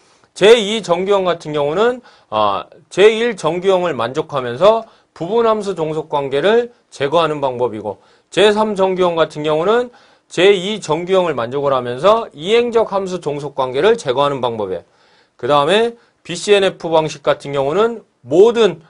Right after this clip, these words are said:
어, 릴레이션의 후보키가 아닌 결정자 관계를 제거하는 거예요. 그러니까 모든, 어,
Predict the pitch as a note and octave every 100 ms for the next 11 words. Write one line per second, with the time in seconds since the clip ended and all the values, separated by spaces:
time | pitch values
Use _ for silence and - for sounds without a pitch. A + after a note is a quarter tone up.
0 | - A2+ A2 G2 F2+ - B2+ F#3+ G3+ F3+
1 | D#3+ F3 A3+ B3 _ _ _ - B3 C4
2 | B3+ - A#3+ A3+ G3 G3 G3+ F3+ C#3+ D3
3 | F#3 F3+ D#3 C#3+ C3+ C#3+ A3 A3 B2+ C#3+
4 | C3+ A2+ F#2+ - C3 D#3 F#3 F3 C#3 G3
5 | A#3 A#3+ F3 - _ - A#2+ A2+ G#2